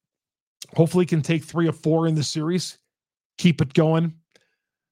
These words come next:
The lead is four on the Chicago Cubs. Washington in this weekend. We rip another day off the calendar, as I've been saying, and that lead stays at four.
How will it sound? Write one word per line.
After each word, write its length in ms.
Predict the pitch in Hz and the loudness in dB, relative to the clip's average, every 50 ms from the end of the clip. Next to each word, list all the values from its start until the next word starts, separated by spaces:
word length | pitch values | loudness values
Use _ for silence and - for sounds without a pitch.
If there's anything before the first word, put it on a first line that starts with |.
| _ _ | _ _
The 80 | 135 | -2
lead 240 | 127 131 151 175 175 | 2 2 4 4 4
is 140 | 165 139 - | 2 2 -2
four 260 | - - 170 170 170 | -2 -2 0 2 2
on 80 | 160 156 | 2 0
the 60 | 147 | 0
Chicago 500 | - - 151 123 - 160 160 156 135 151 | -2 -2 -2 0 0 2 2 2 0 -2
Cubs. 580 | 131 - 160 151 151 151 151 143 - - - - _ _ _ _ _ _ _ _ | 0 0 2 2 2 0 -2 -6 -8 -10 -14 -18 _ _ _ _ _ _ _ _
Washington 580 | 113 113 123 147 165 147 - 175 151 156 156 151 160 - | -4 0 0 2 2 0 0 0 2 2 2 0 0 0
in 160 | 151 156 156 | 2 2 2
this 240 | 147 139 - - 151 | 2 2 0 -2 -4
weekend. 500 | 156 160 135 - 156 151 151 151 139 - - _ _ _ _ _ _ _ _ _ | -4 -4 0 0 0 2 2 0 -2 -4 -8 _ _ _ _ _ _ _ _ _
We 100 | 139 143 | 0 2
rip 240 | 139 139 165 160 - | 4 4 2 2 2
another 300 | 151 151 156 147 156 151 | 2 2 2 2 0 0
day 260 | 123 - 160 156 160 | 2 2 2 2 2
off 220 | 160 151 147 - | 2 0 -2 -4
the 80 | - 156 | -6 -8
calendar, 480 | - 135 156 156 156 156 156 156 160 156 | -4 -2 0 0 0 2 2 2 2 0
as 120 | 139 127 | 0 0
I've 80 | 147 139 | 0 0
been 120 | 147 139 | 0 -2
saying, 460 | 131 - 165 156 160 160 160 156 139 - _ _ _ _ _ _ _ _ _ _ - | -2 -4 -2 -2 0 0 0 -2 -4 -6 _ _ _ _ _ _ _ _ _ _ -4
and 160 | 143 139 139 | -2 -2 0
that 180 | 139 139 151 135 | 0 0 0 0
lead 220 | 139 156 170 165 | 0 0 0 0
stays 300 | - - - 190 190 170 | -2 -4 -4 -4 -2 -2
at 80 | 214 180 | -2 -2
four. 440 | - - 240 269 254 165 - 165 | 0 0 0 2 0 -2 -4 -8